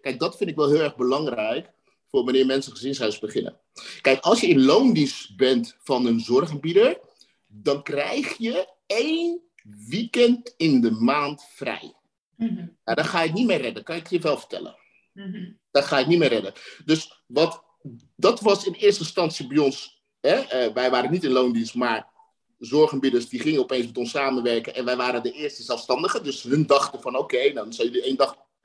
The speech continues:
Speaker 1: eh, één, eh, weekend per maand vrij." Toen zei ik, "Eh, nee, ik wil om de twee weken gewoon een weekend vrij zijn." Maar je moet het kunnen organiseren. Dus je hebt niet direct,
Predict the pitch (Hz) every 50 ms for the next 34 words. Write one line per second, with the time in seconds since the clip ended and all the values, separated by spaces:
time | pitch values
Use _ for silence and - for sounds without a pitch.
0 | _ _ _ - 131 127 127 123 - 139 151 147 147 147 143 143 143 151 - 160
1 | 156 151 - 160 151 160 160 160 160 - 202 180 131 120 110 117 113 110 117 117
2 | 117 - - 113 113 110 110 107 107 107 117 120 123 117 107 107 120 - - _
3 | _ _ _ _ _ _ _ _ _ _ - 123 135 135 135 - - 120 120 117
4 | 120 120 - - 139 123 123 127 - - 151 147 156 156 170 175 160 - 123 107
5 | 98 - _ _ _ _ _ - - - - 113 110 110 113 117 113 104 - -
6 | 98 - - - - - - - - _ _ _ _ _ _ - - - - -
7 | 120 147 170 151 139 139 151 170 175 - _ _ _ _ _ - 139 156 175 170
8 | 156 - - 160 143 131 131 - 131 131 127 - - - 170 151 127 110 107 107
9 | - - - 165 165 190 - 226 233 233 - 160 135 127 127 113 113 117 - -
10 | - _